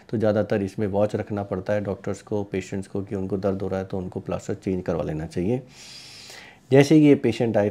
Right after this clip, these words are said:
थे हमारे पास दिल्ली से, इनकी शक्ल दिख रही है, बिल्कुल एल्बो इनका जो है वो भी जाम है, और जो कोहनी है वो भी जा-, अ, क्या कहते हैं, पूरी मुड़ने में, पूरी नहीं हो रही, लेकिन कुछ मुड़ रही है। और ये परेशानी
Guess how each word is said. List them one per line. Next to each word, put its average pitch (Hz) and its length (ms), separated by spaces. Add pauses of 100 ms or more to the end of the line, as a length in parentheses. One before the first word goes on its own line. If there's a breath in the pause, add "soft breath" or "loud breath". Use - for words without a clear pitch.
थे 117 40
हमारे 104 220
पास 107 220
दिल्ली 101 320
से, 117 200
इनकी 107 420
शक्ल 104 340
दिख 98 220
रही 107 120
है, 107 300
बिल्कुल 98 400
एल्बो 101 500
इनका 107 280
जो 101 160
है 104 200
वो 98 160
भी 110 140
जाम 104 300
है, 107 340
और 98 220
जो 101 160
कोहनी 98 360
है 104 120
वो 95 220
भी 110 160
जा-, 98 220
अ, 95 360
क्या 98 120
कहते 98 240
हैं, 101 120
पूरी 113 180
मुड़ने 101 380
में, 110 200 (460 loud breath)
पूरी 120 220
नहीं 117 140
हो 107 60
रही, 120 100
लेकिन 120 280
कुछ 139 260
मुड़ 104 160
रही 110 160
है। 113 180 (200)
और 110 180
ये 117 140
परेशानी 104 640